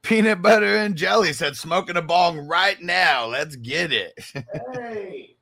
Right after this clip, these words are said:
Speaker 2: okay. Just make sure you have jelly in the sandwich after, 'cause you could choke with Cottonmouth eating a peanut butter joint only.
Speaker 1: Cannot do a,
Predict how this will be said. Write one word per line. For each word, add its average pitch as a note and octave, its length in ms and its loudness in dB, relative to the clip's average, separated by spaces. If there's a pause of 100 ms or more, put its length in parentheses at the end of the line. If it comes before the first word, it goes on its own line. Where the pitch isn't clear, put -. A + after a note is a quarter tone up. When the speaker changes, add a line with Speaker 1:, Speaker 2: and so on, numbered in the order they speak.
(180)
Speaker 2:
okay. A3 540 -10 (420)
Just F3+ 200 -20
make C4+ 240 -12
sure C#4 280 -14
you B3 160 -10
have B3 280 -6
jelly A#3+ 380 -4
in A3+ 160 -12
the G3+ 80 -16
sandwich A3+ 540 -10
after, - 500 -8 (340)
'cause E3+ 220 -20
you G3+ 140 -20
could C#4+ 280 -10
choke C4 480 -8 (460)
with F#3+ 160 -20
Cottonmouth A3+ 720 -4
eating G#3+ 200 -14
a F#3 60 -10
peanut A3 360 -12
butter F#3+ 260 -4
joint F#3+ 340 -6
only. F#3+ 400 -8 (380)
Speaker 1:
Cannot E3 500 0
do D3+ 240 -4
a, C3 180 -10